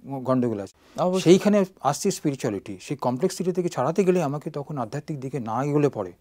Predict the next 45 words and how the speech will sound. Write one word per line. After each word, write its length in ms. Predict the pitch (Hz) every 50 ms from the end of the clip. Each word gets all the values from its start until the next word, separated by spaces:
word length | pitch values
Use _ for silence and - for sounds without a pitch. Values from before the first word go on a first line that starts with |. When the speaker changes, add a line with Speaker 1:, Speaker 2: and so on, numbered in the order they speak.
| _ -
Speaker 2:
আচ্ছা। 360 | - 151 156 - - - 143 - -
Speaker 1:
সেই 100 | 147 135
কমপ্লেক্সিটি 500 | - 123 120 127 165 160 - 170 143 143
থেকে 180 | 156 151 135
আমি 140 | 135 127 127
বেরিয়ে 220 | 113 113 107 113
আসতে 180 | 110 110 - 104
পারবো 260 | 104 104 95 85 85
না। 100 | 80 135
Speaker 2:
হুম, 80 | 131 139
হুম। 100 | 135 143 - - - _ _ - _ _ _ -
Speaker 1:
আজকে 420 | - 113 113 131 143 147 147 143 139 - _ -
অনেক 260 | - 131 156 170 156
ধরনের 240 | 147 170 160 160 151
জনিত 260 | 143 151 151 139 -
রোগ, 320 | 147 135 143 139 139 143 - - _ _ _ _
রাত্রিবেলা 420 | - 117 113 - - 127 139 139 135
ঘুমের 300 | 104 107 113 123 135 135
ওষুধ 200 | 131 - 156 135
ছাড়া 180 | - 147 139
ঘুম 260 | 127 101 107 123 127 117
হয় 120 | 113 110
না। 180 | 107 110 113 - _ _ -
Speaker 2:
আচ্ছা। 400 | - 139 147 - - - - 160 - _
Speaker 1:
টেনশন, 500 | - 139 127 135 - - 139 131 131 123 113 117 -
ওয়ারিজ, 480 | 110 110 117 117 120 120 - - - - -
ডিপ্রেশন, 640 | - 117 120 - - 131 131 - - - 120 110 110 - _ _ _ _ _ -
এ 40 | 131
তো 120 | - 165
মানে 240 | 135 143 151 147 - - _ 123
ঘরে 240 | - - 143 180
ঘরে 180 | 160 151 139 117
হয়ে 160 | 104 101 92
যাচ্ছে। 280 | 90 95 - - - 120
Speaker 2:
ওকে। 160 | - - -
Speaker 1:
প্রত্যেকটা 360 | 165 165 - - 180 - 165
লোকে, 220 | 131 139 135 - 139
নাইনটি 280 | 123 135 156 151 185
নাইন 160 | 175 175 175
পার্সেন্ট 340 | 160 - 151 - - 160 139
লোকে 200 | 135 123 - 151
দেখা 220 | 123 123 - 151 139
যাচ্ছে 240 | 135 131 - -
ডিপ্রেশনে 440 | 123 131 127 - 135 - - 120 110
ভুগছে। 340 | 95 98 95 - - 110 95